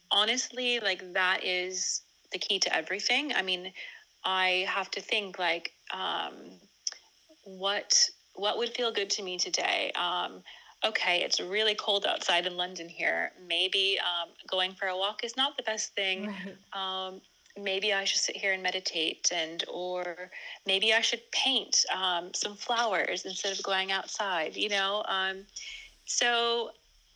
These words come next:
Speaker 1: I would say my non-negotiables are paying attention to my intuition, um, meditating every day, I generally do that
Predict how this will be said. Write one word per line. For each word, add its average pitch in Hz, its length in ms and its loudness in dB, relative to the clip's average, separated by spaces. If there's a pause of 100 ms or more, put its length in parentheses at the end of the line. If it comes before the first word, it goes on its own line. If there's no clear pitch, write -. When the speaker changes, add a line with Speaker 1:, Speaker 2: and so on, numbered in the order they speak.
(140)
Speaker 1:
I 269 140 2
would 302 140 0
say 294 240 -2
my 262 220 4
non-negotiables 226 1500 0
are 208 540 4 (640)
paying 220 260 2
attention 285 320 0
to 285 60 0
my 277 120 0
intuition, 180 800 -2 (480)
um, 180 380 0 (260)
meditating 220 680 2
every 185 280 0
day, 180 480 0 (480)
I 196 80 2
generally 202 520 2
do 190 160 -2
that - 240 2